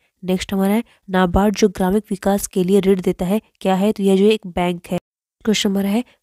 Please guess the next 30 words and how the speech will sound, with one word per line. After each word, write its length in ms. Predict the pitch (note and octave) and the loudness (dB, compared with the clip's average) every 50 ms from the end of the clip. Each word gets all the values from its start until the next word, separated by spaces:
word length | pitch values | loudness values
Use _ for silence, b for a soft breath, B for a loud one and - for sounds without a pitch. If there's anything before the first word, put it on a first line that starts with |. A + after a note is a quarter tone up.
| b - | b -4
विक्रेता 440 | A3+ A3 - - G3+ G#3 G#3 - B3 | -2 -2 0 0 0 0 0 -2 -4
बाजार 400 | A3 G3+ G3 F#3+ F#3 A3 A3 A3+ | -4 -2 -2 -2 0 0 0 0
क्या 220 | G#3+ - G3+ F#3+ | -2 -2 -4 -4
होता 280 | E3+ F3 F3 F3 - F#3 | -2 -2 -4 -4 -4 -4
है, 180 | F#3 G#3 A#3+ - b b b b b b | -4 -4 -6 -6 b b b b b b
तो 120 | b A#3 - - - | b -10 -10 -6 -6
ऐसा 280 | G3+ G#3 G#3 - A#3+ | -4 -4 -4 -4 -4
बाजार 340 | A3+ G3+ G3+ G3+ - A3 A3+ | -2 0 0 0 0 0 0
जहां 220 | G3 - G3+ G3 G3 | 0 0 -2 -2 -2
मांग 240 | G3 G3+ G#3 G#3+ | -2 -2 -2 -4
की 140 | - - - | -6 -8 -12
अपेक्षा 420 | - - F#3 F#3+ F#3+ - - - A#3 | -12 -8 -6 -6 -4 -4 -4 -6 -6
पूर्ति 340 | - - G3 F#3 - - | -2 -2 -2 -2 -2 -4
कम 200 | F#3+ - F#3+ F3+ | -6 -4 -4 -4
होती 240 | F3 F3+ E3+ - G3 | -2 -4 -2 -2 0
है 100 | G#3+ A#3 b b b b b | -2 -2 b b b b b
उसको 220 | G3+ - - A3 | -10 -8 -6 -6
हम 80 | G3 F#3+ | -4 -4
लोग 80 | F#3+ | -6
जो 140 | F3+ - A3 | -6 -4 -6
है 60 | G#3+ | -6
विक्रेता 420 | F#3 F#3 - - F#3+ F#3+ F#3 - G#3 | -6 -6 -8 -6 -6 -6 -4 -6 -6
बाजार 400 | F3+ F#3+ F3+ F3+ - F#3 F3+ - | -6 -4 -4 -4 -2 -2 -4 -4
कहते 300 | - F#3+ F3+ F3 - F#3 | -4 -6 -6 -4 -2 -2
हैं। 180 | F3+ F3+ F3+ b b b b b b b b b b G3+ | -2 -2 -4 b b b b b b b b b b -2
नेक्स्ट 280 | G3+ G#3+ G3+ - - | 0 0 0 0 0
हमारा 160 | G#3+ G3+ G3+ | 0 0 0
है 100 | G#3+ A3+ - _ _ - | -2 -2 -6 _ _ -8
अंकटाड 500 | A3 A3 G#3+ - G3+ - G#3 G3 G#3+ G#3 | -8 -6 -6 -6 -6 -4 -4 -4 -2 -2
नाइन 320 | F#3+ F3+ F3 F3 F#3+ G#3+ | -2 -2 0 0 0 -2